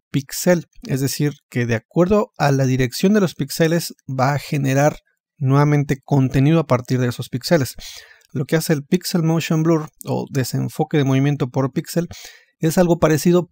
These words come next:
pero en lugar de generar contenido va a generar desenfoque. Entonces tenemos aquí nuestro video, vamos aquí a efectos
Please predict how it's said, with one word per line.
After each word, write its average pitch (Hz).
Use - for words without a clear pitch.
pero 214
en 143
lugar 147
de 147
generar 143
contenido 156
va 139
a 131
generar 131
desenfoque. 123
Entonces 117
tenemos 156
aquí 165
nuestro 151
video, 185
vamos 135
aquí 123
a 117
efectos -